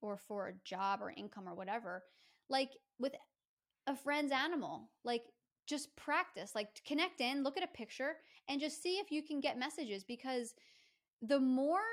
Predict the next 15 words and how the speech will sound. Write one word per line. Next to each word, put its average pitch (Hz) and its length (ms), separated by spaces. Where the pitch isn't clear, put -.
that 294 160
you 254 160
see 233 800
that 226 140
you 240 320
already 226 480
have 214 360
this 214 200
ability 190 640
to 233 160
receive 220 500
messages 202 460
from 196 160
animals, 240 600
the 208 160